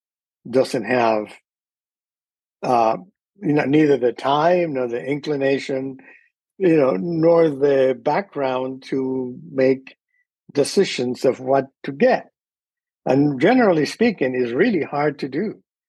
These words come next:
So, uh, my recommendation is to read and research the product from the manufacturer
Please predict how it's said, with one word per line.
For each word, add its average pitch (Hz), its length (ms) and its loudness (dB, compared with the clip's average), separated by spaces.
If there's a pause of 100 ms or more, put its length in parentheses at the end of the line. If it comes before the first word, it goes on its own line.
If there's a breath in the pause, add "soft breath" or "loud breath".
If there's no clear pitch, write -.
(540)
So, 131 400 2 (480)
uh, 127 360 2 (3250)
my 135 240 0
recommendation 127 960 0
is 143 160 -4
to 139 140 -6
read 123 520 2 (120)
and 117 420 -6
research 123 600 -2
the 139 100 -2
product 117 480 0 (1500)
from 156 260 0
the 160 80 4
manufacturer 123 1080 -4